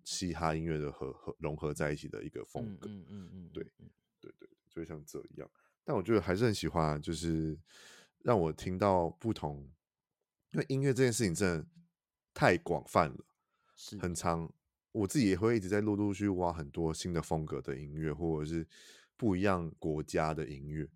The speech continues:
Speaker 1: 然后有时候都会找到一些就是让人很意外的，
Speaker 2: 嗯。
Speaker 1: 然后就会很喜欢的。然后这，这次又听到这个嘻哈音乐，然后
Speaker 2: 嗯，嗯，嗯。
Speaker 1: 跟卧室音乐的融合在一起，就觉得，哇，原来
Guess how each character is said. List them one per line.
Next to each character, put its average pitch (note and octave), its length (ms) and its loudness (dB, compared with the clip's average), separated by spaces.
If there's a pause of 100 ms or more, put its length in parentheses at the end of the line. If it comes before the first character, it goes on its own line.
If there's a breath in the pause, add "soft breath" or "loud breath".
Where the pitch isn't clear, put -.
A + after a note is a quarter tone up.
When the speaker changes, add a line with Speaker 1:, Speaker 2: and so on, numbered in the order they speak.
(300 loud breath)
Speaker 1:
然 D#2+ 80 -6
后 E2+ 60 0
有 D#2+ 100 2
时 - 80 -2
候 E2+ 80 0
都 F#2 100 -2
会 F#2 100 2
找 D2+ 220 -2
到 E2+ 220 2
一 E2+ 40 0
些 E2 300 0
就 F2 140 -6
是 F2+ 100 -2
让 F2+ 180 -4
人 D2 120 -8
很 - 240 -8
意 F#2+ 120 -2
外 E2+ 220 2
的， D2 120 -8
Speaker 2:
嗯。 - 60 -12
Speaker 1:
然 D2+ 100 -8
后 D2+ 80 -6
就 F2+ 100 -4
会 F2 60 -2
很 D2+ 140 -8
喜 - 260 -12
欢 D2 260 -8
的。 - 100 -20 (520 soft breath)
然 C#2+ 120 -12
后 D2+ 360 -6 (280)
这， G#2 140 -2 (160)
这 A2+ 160 2
次 G2+ 200 -2
又 F#2 300 4 (260)
听 - 280 -8
到 E2+ 240 4
这 D#2+ 200 0
个 D2 140 -4
嘻 E2 220 -2
哈 D#2+ 240 2
音 D2+ 120 -2
乐， D#2 240 4 (500 soft breath)
然 D2+ 160 -4
后 D#2+ 260 2
Speaker 2:
嗯， F#2 60 -10
嗯， E2+ 240 -12
嗯。 D#2+ 100 -18
Speaker 1:
跟 E2+ 420 -2 (280)
卧 F#2 120 4
室 E2 160 0
音 E2 100 -2
乐 E2 100 0
的 D2 80 -4
融 C#2 280 -8
合 - 240 -14
在 E2 140 -2
一 - 20 -6
起， - 140 -12
就 E2 80 -10
觉 D#2+ 100 -12
得， - 60 -12 (120)
哇， D#2+ 340 -6
原 F#2 200 -2
来 E2 320 2